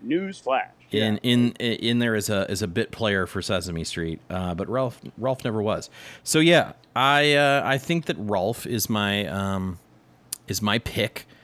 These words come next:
Speaker 2: for the most underrated, uh, Muppet, and I, I kinda went back and forth, but, uh, I feel like that's the one that spoke to me. Like, the moment, the moment it was decided this was gonna be the topic, he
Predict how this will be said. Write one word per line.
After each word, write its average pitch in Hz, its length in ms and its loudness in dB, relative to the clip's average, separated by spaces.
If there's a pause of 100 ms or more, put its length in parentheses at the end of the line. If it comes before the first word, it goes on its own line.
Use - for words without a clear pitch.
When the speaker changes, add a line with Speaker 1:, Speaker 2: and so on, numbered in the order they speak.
(220)
Speaker 2:
for 104 560 2
the 98 120 -4
most 104 280 0
underrated, 110 880 2 (400)
uh, 92 240 -2
Muppet, 101 520 0 (280)
and 104 160 0
I, 104 360 2 (220)
I 101 180 -2
kinda 117 300 -2
went 123 220 2
back 120 240 -2
and 104 140 -4
forth, 120 480 -2
but, 95 320 -2
uh, 92 320 -2
I 90 100 -4
feel 113 220 0
like 104 140 0
that's 90 260 0
the 101 80 -4
one 95 160 0
that 92 120 -4
spoke - 280 -4
to - 80 -10
me. 76 200 -8
Like, 95 260 -6
the 117 60 0
moment, 156 340 4 (760)
the 135 140 -2
moment 156 240 4
it 151 40 0
was 135 140 0
decided 120 400 2
this 107 160 -2
was 107 80 -4
gonna 110 160 -2
be 98 60 0
the 87 80 -6
topic, 90 480 -4 (420)
he 117 460 2